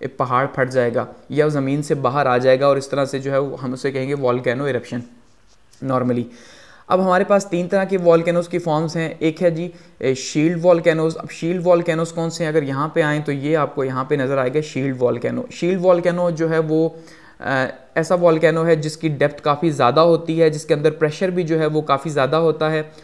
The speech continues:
और काफ़ी ज़्यादा प्रेशर होता है और ये, लेकिन बहता ये बहुत ही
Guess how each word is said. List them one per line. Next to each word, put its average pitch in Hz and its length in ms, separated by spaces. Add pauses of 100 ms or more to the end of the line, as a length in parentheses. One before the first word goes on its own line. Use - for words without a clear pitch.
(120)
और 139 100
काफ़ी 151 200
ज़्यादा 156 180
प्रेशर 151 400
होता 147 200
है 160 40
और 147 80
ये, 160 220 (200)
लेकिन 156 300
बहता 170 300
ये 185 160
बहुत 160 380
ही 180 140